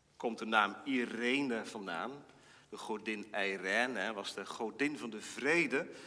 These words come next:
in de Romeinse tijd. De godin Irene, die werd afgebeeld met een hoorn des overvloeds. En die hoorn des overvloeds, die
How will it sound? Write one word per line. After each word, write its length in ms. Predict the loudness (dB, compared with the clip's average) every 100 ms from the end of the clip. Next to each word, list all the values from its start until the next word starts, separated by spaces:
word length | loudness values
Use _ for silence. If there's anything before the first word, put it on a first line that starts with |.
| -16 -20 -20 -20 -20 _ _
in 100 | -10
de 80 | -6
Romeinse 540 | -4 -2 -2 -4 -8 -4
tijd. 420 | -2 -2 -6 -18 -20 _ _ -20 -18 -14 -4
De 80 |
godin 540 | 2 2 6 4 4 2
Irene, 680 | 4 6 6 6 6 4 2
die 140 | 4
werd 200 | 4 4
afgebeeld 640 | 0 0 -6 2 6 6
met 160 | 6 2
een 100 | 2
hoorn 540 | 4 8 8 8 6
des 320 | 4 6 4 4
overvloeds. 1000 | 6 6 6 -2 4 4 4 -4 -4 -10 -18 -20 -20 _ _
En 160 | -4 2
die 160 | 4
hoorn 380 | 6 8 6 6
des 240 | 4 4 6
overvloeds, 680 | 6 6 2 2 2 2
die 360 | 2 2 2